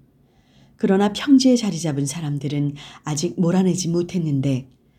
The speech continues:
그들에게 철병거가 있기 때문이었다.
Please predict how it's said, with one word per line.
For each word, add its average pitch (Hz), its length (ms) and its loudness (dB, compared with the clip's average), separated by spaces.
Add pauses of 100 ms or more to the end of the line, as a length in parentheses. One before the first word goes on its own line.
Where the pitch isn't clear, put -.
(180)
그들에게 147 540 0
철병거가 175 1040 -2
있기 151 340 -8
때문이었다. 143 720 -4